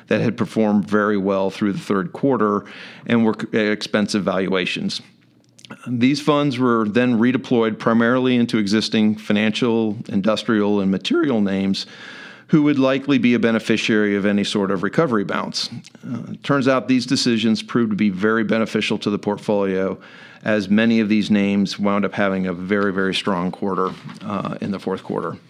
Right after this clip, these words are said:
More specifically, uh, we had strong absolute and relative performance in our technology and industrial holdings, where the visibility of, of our business models, revenues, and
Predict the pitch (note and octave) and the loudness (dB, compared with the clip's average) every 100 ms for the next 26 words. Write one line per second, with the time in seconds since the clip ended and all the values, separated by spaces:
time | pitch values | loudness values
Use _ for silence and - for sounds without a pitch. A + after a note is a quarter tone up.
0 | - - - - - - _ C#3 D3+ - | -20 -20 -20 -20 -20 -20 _ 2 2 0
1 | B2+ F#3+ D#3 A2+ A2+ A2 A2 B2 B2 A2+ | 0 2 2 2 2 2 -2 -8 -2 0
2 | A2+ A#2+ B2 A2 - A#2+ B2 B2+ B2 B2 | 0 2 0 -2 0 2 2 2 -2 0
3 | B2 B2 - C3 C3+ C3+ A2 A2+ A2 A2 | -2 0 0 2 0 0 0 2 2 0
4 | G#2 A2+ - G#2+ A2+ G#2 G#2 G2+ - - | 0 -2 0 -2 0 0 2 0 -2 -6
5 | - - A2 G#2 G2+ - G#2 A2 A2 A2 | -6 -4 0 2 2 0 0 2 2 2
6 | G#2 G#2 G2 F#2+ G#2+ - G2 F#2 - G#2 | 2 2 4 2 0 0 -2 -2 -4 -4
7 | G#2+ G#2+ - - - - - - - A2+ | -2 -2 -4 -8 -18 -20 -20 -14 0 2
8 | A2 G#2 G2+ A#2+ A#2 G#2+ A2+ A2+ A2+ A2 | 2 0 2 2 2 2 2 2 2 2
9 | G#2 G2 - - - A2 G2 G#2 G#2 G2+ | 2 0 -6 -12 -6 -4 0 0 2 0
10 | G2 - A#2 G#2+ A2 - A2 G#2 G#2 F#2 | -4 -4 -2 0 0 2 2 2 0 0
11 | G#2 G#2 G2 G2 F#2+ F#2 - G#2+ G2+ | 0 0 2 2 2 -2 -2 0 -2